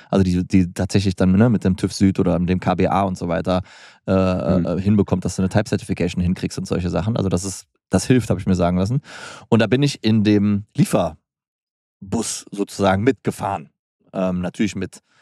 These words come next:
Speaker 1: also da war ein Remote-Typ zugeschaltet und jemand saß auf dem Fahrersitz, hat die Hände in der Nähe des Lenkrads gehalten. Der Wagen ist aber autonom da, äh, durch den, durch den Stadtverkehr ein bisschen gefahren.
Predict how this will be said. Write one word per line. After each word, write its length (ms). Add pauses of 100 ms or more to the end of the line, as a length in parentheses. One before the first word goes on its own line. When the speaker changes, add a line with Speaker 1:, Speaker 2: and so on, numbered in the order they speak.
(400)
Speaker 1:
also 220
da 160
war 80
ein 80
Remote-Typ 800
zugeschaltet 640 (400)
und 640
jemand 300
saß 220
auf 120
dem 40
Fahrersitz, 440
hat 240
die 140
Hände 420 (760)
in 100
der 100
Nähe 180
des 160
Lenkrads 380
gehalten. 400 (640)
Der 340
Wagen 380
ist 120
aber 200
autonom 500
da, 240
äh, 240
durch 160
den, 180
durch 140
den 80
Stadtverkehr 560
ein 140
bisschen 240
gefahren. 360